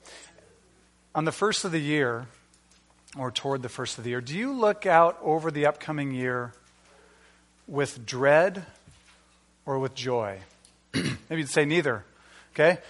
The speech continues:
With anxiety or with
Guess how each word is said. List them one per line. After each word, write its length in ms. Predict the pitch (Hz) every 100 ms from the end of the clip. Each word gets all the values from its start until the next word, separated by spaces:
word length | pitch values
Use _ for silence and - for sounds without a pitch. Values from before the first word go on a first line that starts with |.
| -
With 300 | - 165 175
anxiety 1080 | - 165 160 127 151 175 202 202 226 233 220 - _ _ _ _ _ _ _ _ _ _ _ _ -
or 400 | 160 170 170 160
with 640 | 151 160 160 147 - -